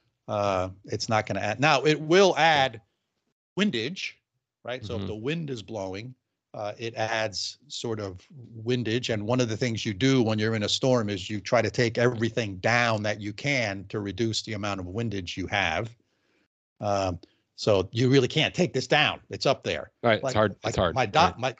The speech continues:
Speaker 1: my Dodger, I can take off my Dodger. I can take off my Bimini.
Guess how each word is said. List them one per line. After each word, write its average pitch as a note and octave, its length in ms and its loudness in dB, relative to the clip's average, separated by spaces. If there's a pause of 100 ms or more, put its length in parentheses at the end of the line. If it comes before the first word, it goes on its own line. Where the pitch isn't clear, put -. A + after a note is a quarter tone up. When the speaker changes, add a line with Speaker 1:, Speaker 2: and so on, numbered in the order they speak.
Speaker 1:
my A#2 80 -4
Dodger, C#3+ 460 4
I B2 80 -2
can A2+ 140 -12
take C3 200 -6
off B2 220 0
my A2+ 100 -4
Dodger. G#2 460 -2
I G2+ 80 -6
can G2 160 -16
take A2 240 -10
off G#2+ 180 -4
my F#2+ 140 -2
Bimini. F2+ 480 -4